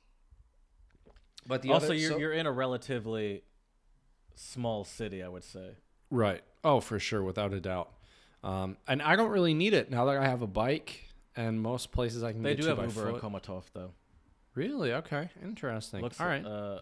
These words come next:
Speaker 2: it looks like they do, yeah.
Speaker 1: Huh. Okay.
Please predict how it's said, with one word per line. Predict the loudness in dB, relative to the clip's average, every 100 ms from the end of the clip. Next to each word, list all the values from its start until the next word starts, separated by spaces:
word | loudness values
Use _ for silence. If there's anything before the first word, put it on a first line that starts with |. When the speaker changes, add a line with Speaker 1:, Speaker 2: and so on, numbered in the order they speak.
| -10
Speaker 2:
it | -6
looks | -6 -4
like | -6 -6
they | -8
do, | -6 -6
yeah. | -6 -6 -8 -10 _ _ _ _ _ _ -20 -12
Speaker 1:
Huh. | -6 -6 -6 -10
Okay. | -10 -6 -6